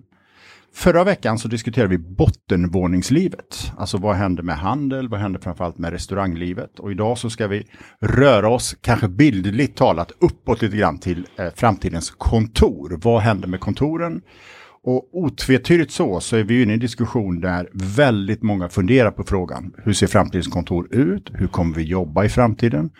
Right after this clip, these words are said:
Hur mycket kommer vi jobba på distans? Och det är frågan vi ska ställa oss idag, och vi ska framförallt ställa oss frågan vad det betyder för Stockholm. Och med oss har vi Ann-Marie Andrich. Du är H R-chef på Husqvarna.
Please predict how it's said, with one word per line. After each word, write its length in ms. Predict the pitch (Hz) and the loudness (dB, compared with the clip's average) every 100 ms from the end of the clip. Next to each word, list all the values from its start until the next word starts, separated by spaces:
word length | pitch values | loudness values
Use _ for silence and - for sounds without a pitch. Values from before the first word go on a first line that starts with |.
| - - | -12 0
Hur 100 | 98 | 2
mycket 200 | 92 92 | 2 0
kommer 180 | 90 | 0
vi 60 | 85 | 2
jobba 220 | 90 78 | 0 -2
på 120 | 73 | -6
distans? 800 | 73 - - 78 113 190 185 - - - - - - - - | -8 -8 -2 0 0 -2 -6 -8 -14 -20 -18 -16 -16 -18 -8
Och 100 | 120 | -6
det 380 | 101 151 165 170 | 2 4 4 4
är 40 | 123 | 4
frågan 340 | - 117 92 | 4 4 2
vi 60 | 92 | 0
ska 120 | 98 | -2
ställa 220 | - 92 | 0 0
oss 120 | 90 | 0
idag, 300 | 101 147 196 - - | 0 0 -2 -8 -6
och 240 | 117 - - | -6 -4 -6
vi 100 | 101 | -2
ska 160 | 107 | -2
framförallt 520 | - - 110 117 98 | 0 2 2 4 2
ställa 220 | - 110 90 | 2 0 -2
oss 120 | - | -2
frågan 280 | 101 80 85 | -4 -2 -2
vad 100 | 85 | -2
det 60 | |
betyder 340 | 80 85 92 78 | -4 -2 -4 -4
för 120 | 87 | -4
Stockholm. 540 | - - - 185 233 - _ - - - - - _ - | -4 -2 -2 -2 -4 -8 _ -20 -20 -20 -20 -20 _ 2
Och 120 | 117 | 6
med 240 | 123 139 | 6 6
oss 160 | 139 - | 2 2
har 120 | 139 | 2
vi 180 | 110 110 - | 2 0 -4
Ann-Marie 380 | - 101 98 98 - | -2 0 0 -2 -2
Andrich. 600 | 104 92 151 185 - - - | -2 -2 -4 -8 -16 -20 -18
Du 220 | - 101 101 | -12 -8 -6
är 120 | 95 | -6
H 300 | - 139 104 | -4 0 0
R-chef 380 | 92 110 160 - | 0 -2 -4 -6
på 120 | - | -6
Husqvarna. 880 | - 98 - - - 98 90 113 | -4 -4 -4 -6 2 4 4 2